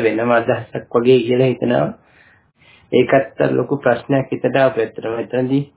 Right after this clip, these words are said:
එක, එකත් එක වෙලාවට සමහරවිට ඒවා ඉතින් සමහරවිට ඒක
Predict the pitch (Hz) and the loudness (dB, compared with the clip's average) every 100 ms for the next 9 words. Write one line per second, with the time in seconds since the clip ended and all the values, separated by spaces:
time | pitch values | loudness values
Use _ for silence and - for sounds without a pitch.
0 | _ _ _ _ _ - - - - 123 | _ _ _ _ _ -18 -14 -8 -4 0
1 | 127 - - _ - - - - 127 123 | 0 -2 -8 _ -20 -18 -16 -4 0 2
2 | 123 120 123 127 127 123 120 123 120 127 | 2 2 0 2 2 0 0 0 0 -2
3 | 127 120 110 - _ _ - 104 107 110 | 0 -2 -4 -12 _ _ -4 0 0 2
4 | 107 107 - _ _ - _ _ - 113 | 0 -2 -8 _ _ -20 _ _ 0 2
5 | 113 | 4